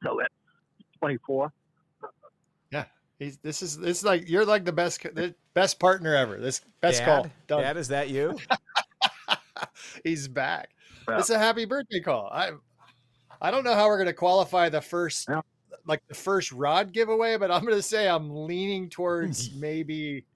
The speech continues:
Speaker 2: maybe he
Speaker 3: May-,
Speaker 2: deserves a
Speaker 3: maybe.
Speaker 2: free
Speaker 3: Yeah, for
Speaker 2: rod.
Speaker 3: sure.
Speaker 2: Just to set the precedence, like, we're supposed to give away five rods today.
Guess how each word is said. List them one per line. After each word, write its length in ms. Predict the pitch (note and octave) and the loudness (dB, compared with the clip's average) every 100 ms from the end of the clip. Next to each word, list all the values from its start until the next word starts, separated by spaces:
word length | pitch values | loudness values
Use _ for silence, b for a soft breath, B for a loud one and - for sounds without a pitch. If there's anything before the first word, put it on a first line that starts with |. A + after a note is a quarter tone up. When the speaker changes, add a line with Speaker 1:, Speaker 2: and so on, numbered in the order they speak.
| - | -14
Speaker 2:
maybe 360 | G3 F#3 F#3 F#3+ | -4 0 0 -2
he 160 | - G#3+ | -6 -4
Speaker 3:
May-, 40 | |
Speaker 2:
deserves 520 | E3 C#3+ D#3 E3 D3 C#3+ | -4 -2 -2 -2 -4 -6
a 40 | |
Speaker 3:
maybe. 100 | C3+ - | -8 -10
Speaker 2:
free 140 | D3+ | -6
Speaker 3:
Yeah, 100 | D3 | -4
for 60 | C#3 | -4
Speaker 2:
rod. 260 | C3+ G#2+ A#2+ | -4 -6 -8
Speaker 3:
sure. 380 | B2 D3 A2 F2+ | -6 -4 -4 -2
Speaker 2:
Just 160 | A3+ - | -2 -2
to 100 | A3 | -4
set 420 | - - G#3 G#3 | -4 -4 -6 -2
the 100 | F3 | -4
precedence, 600 | - E3+ E3 E3 D3+ C#3+ | -4 -6 -6 -6 -6 -2
like, 140 | C#3 - | -4 -4
we're 100 | C#3 | -8
supposed 280 | - D#3 | -4 -4
to 60 | E3 | -4
give 140 | D#3 | -4
away 200 | D#3 D3+ | 0 -2
five 460 | D3 C#3+ C#3 D3+ C#3 | -2 -2 0 0 -2
rods 520 | C3+ C3+ C#3+ D3 - | -2 -2 -2 -4 -8
today. 480 | - B2+ A2+ A#2 | -10 -8 -8 -10